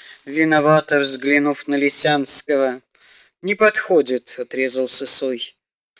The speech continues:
"Зовите новокрещённых русских с таёнами, они вам попоют и попляшут". "У меня на ермаке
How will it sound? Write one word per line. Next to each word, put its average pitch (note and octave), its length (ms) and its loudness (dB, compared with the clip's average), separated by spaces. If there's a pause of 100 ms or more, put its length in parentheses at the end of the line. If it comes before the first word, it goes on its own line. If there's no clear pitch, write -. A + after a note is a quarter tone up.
(320)
"Зовите F#3 600 4
новокрещённых C#3+ 1000 2
русских C#3+ 480 -4
с - 80 -12
таёнами, B2+ 680 0
они F#3 300 -2
вам D#3 200 4
попоют D3 600 0
и C3+ 40 -4
попляшут". B2 720 -4 (1500)
"У G3 120 -8
меня A3+ 640 4
на F#3 120 0
ермаке G3 720 2